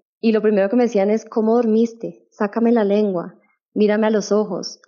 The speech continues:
muéstrame la piel, eh, ¿cómo estás durmiendo? ¿Qué tal está, cómo, cómo te va yendo al baño?".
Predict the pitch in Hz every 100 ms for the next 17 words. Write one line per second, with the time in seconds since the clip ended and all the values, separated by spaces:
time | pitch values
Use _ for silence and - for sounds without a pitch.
0 | _ _ _ - 202 196 240 233 220 190
1 | 196 233 208 151 - - - 185 185 175
2 | - - 208 214 214 220 226 220 240 220
3 | 190 202 202 202 214 226 226 220 220 -
4 | 196 - 208 208 233 202 190 190 196 202
5 | 247 214 160